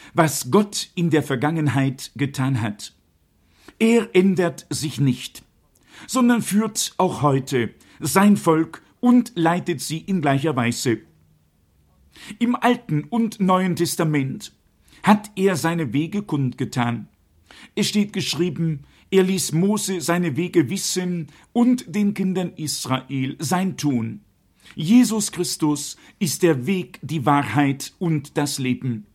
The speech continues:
Er hat auch zur Zeit des Neuen Testaments Männer Gottes zu bestimmten Aufgaben gebraucht, um der Gemeinde seinen Willen zu offenbaren. Zunächst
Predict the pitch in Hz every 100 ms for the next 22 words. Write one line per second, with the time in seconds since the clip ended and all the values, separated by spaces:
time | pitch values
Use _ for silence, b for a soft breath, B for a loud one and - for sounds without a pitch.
0 | _ _ _ B B B 208 202 - -
1 | 208 208 - - 202 196 - 180 180 185
2 | - 151 156 165 147 151 - 147 143 147
3 | 135 - b b b 151 180 214 226 196
4 | 170 165 123 - - - _ - 190 127
5 | - 254 254 - 226 208 202 180 185 -
6 | 156 151 170 156 151 131 127 110 - _
7 | b b b b 247 233 208 202 180 165
8 | 139 135 131 120 104 B B B 185 208
9 | 202 147 175 160 151 143 160 143 120 147
10 | 113 113 110 113 101 - _ _ _ _
11 | _ _ _ _ _ _ b b - 233
12 | 156 113 - - -